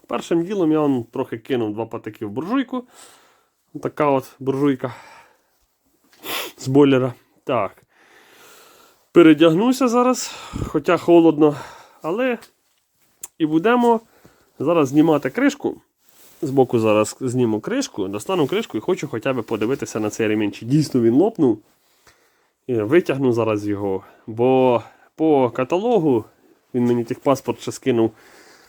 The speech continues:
за зо два дні назад, перед тим, як тягнути цю машину сюди, щоб уже шукати якийсь там Г Р М, по-любому ж міняти і так далі, то хлопці мені з бази, з Еліт України, е, по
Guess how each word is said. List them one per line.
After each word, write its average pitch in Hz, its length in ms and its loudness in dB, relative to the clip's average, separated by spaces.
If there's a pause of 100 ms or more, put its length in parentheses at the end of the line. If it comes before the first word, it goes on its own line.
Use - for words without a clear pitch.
за 127 140 2
зо 131 160 4
два 123 160 0
дні 131 160 2
назад, 170 460 -2 (840)
перед 123 240 4
тим, 135 140 4
як 117 120 0
тягнути 123 400 -2
цю 113 140 -6
машину 107 400 -6
сюди, 104 280 -10 (680)
щоб 127 200 0
уже 151 200 4
шукати 151 400 -2
якийсь 127 240 -4
там 117 160 -2
Г 131 120 0
Р 143 120 2
М, 151 120 2
по-любому 135 460 2
ж 139 100 -2
міняти 135 400 0
і 104 40 -2
так 107 140 -8
далі, 110 200 -4 (320)
то 135 300 2
хлопці 165 380 -2
мені 139 260 2
з 123 60 -2
бази, 135 460 0
з - 180 -10
Еліт 117 260 -4
України, 110 460 -2 (640)
е, 107 320 0
по 120 640 4